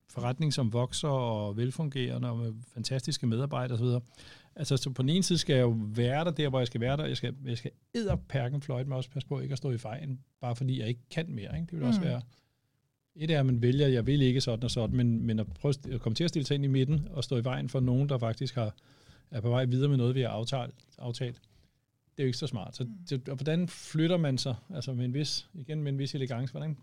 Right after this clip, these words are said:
Speaker 1: sørger man for ikke at stå, men alligevel være midt i, midt i søgefeltet, eller være midt i det hele, men ikke stå i vejen, ikke? Det der taler jeg meget med mig selv om, hvordan, <laughs> hvordan, hvordan, hvordan det lykkes. Og også aktivt med, med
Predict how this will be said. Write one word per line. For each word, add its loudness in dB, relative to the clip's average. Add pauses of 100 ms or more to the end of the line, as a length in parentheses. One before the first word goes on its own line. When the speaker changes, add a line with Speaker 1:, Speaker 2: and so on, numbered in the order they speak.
(180)
Speaker 1:
sørger -8
man -8
for -8
ikke -6
at -6
stå, -4
men -4
alligevel 0
være 2
midt 0
i, 2 (600)
midt -6
i 0
søgefeltet, -2 (180)
eller -2
være -2
midt 0
i 0
det 0
hele, 0 (340)
men 0
ikke 0
stå 0
i 0
vejen, -4
ikke? -6
Det -8
der -6 (1120)
taler -2
jeg -2
meget -2
med -2
mig -2
selv -4
om, -12 (180)
hvordan, -4 (320)
<laughs> -2
hvordan, -4
hvordan, -2
hvordan -4
det -8
lykkes. -6 (220)
Og 2
også 6
aktivt 0
med, 2
med -2